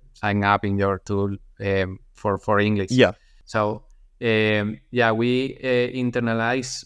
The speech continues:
Speaker 1: uh, using languages.
Speaker 2: How many languages, like, the, the, the, the, the first year it was English and Spanish or just
Speaker 1: Right, it's in Spanish
Speaker 2: English
Speaker 1: at
Speaker 2: and
Speaker 1: the be-
Speaker 2: Spanish, okay.
Speaker 1: Yes, English and Spanish, yeah, from the beginning.
Speaker 2: And, and
Speaker 1: Uh,
Speaker 2: when did you open,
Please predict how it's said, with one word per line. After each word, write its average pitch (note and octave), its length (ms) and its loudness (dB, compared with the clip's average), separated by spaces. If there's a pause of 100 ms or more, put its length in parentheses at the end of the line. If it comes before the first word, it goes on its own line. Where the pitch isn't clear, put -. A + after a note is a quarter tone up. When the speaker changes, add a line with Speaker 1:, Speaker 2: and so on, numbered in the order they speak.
(120)
Speaker 1:
uh, A2+ 420 0
using A#2+ 360 -4
languages. B2 680 -2 (160)
Speaker 2:
How D#3 160 0
many G3+ 280 4
languages, C3 520 0
like, G#2+ 220 2
the, G#2+ 320 4
the, G2+ 320 2
the, G2+ 240 2
the, G2+ 160 -2
the G#2 120 -6
first - 460 0
year A2+ 280 0 (200)
it A2+ 120 0
was A2 580 -2
English C#3+ 380 0
and C#3+ 100 -2
Spanish D#3+ 460 -2
or B2+ 80 -2
just A#2+ 240 -4 (180)
Speaker 1:
Right, B2 340 4
it's C3+ 140 -8
in B2 140 4
Spanish G2+ 300 4
Speaker 2:
English D#3 180 4
Speaker 1:
at - 60 2
Speaker 2:
and C3 80 4
Speaker 1:
the A2 60 2
be- A2 60 2
Speaker 2:
Spanish, G2 300 0
okay. F#2+ 220 -4 (260)
Speaker 1:
Yes, A#2+ 320 -2
English A#2+ 240 -2
and G#2+ 160 0
Spanish, F#2+ 480 -2 (140)
yeah, A2 220 2
from G#2+ 180 -2
the A2 100 2
beginning. G#2 400 0 (160)
Speaker 2:
And, C3 240 -2
and A2+ 320 4
Speaker 1:
Uh, G#2+ 40 4
Speaker 2:
when D3+ 160 2
did D#3 200 -4
you C3+ 120 0
open, C3 560 0